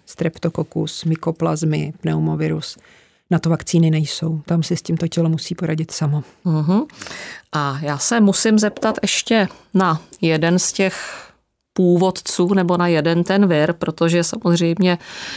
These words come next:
Speaker 2: žijeme všichni momentálně v době covidové a lidi trápí a velmi omezuje koronavirus a samozřejmě tento virus je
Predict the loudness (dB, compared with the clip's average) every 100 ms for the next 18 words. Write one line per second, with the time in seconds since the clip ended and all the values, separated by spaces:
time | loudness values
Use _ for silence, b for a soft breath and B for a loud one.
0 | B -2 2 4 4 2 0 -2 0 2
1 | 4 4 2 2 2 2 2 2 2 2
2 | 2 -2 B -16 -4 0 2 2 2 2
3 | 2 0 0 -2 0 0 -4 -4 0 2
4 | 0 0 -2 -2 -4 0 2 2 0 B
5 | B -4 0 0 0 0 2 2 4 2
6 | 4 2 2 0 -2 -2 0 2 2 2
7 | 2 2 0 -2 -2 -2 0 2 0 0
8 | -2 0 -2 -2 B B B B -2 2
9 | 2 2 0 0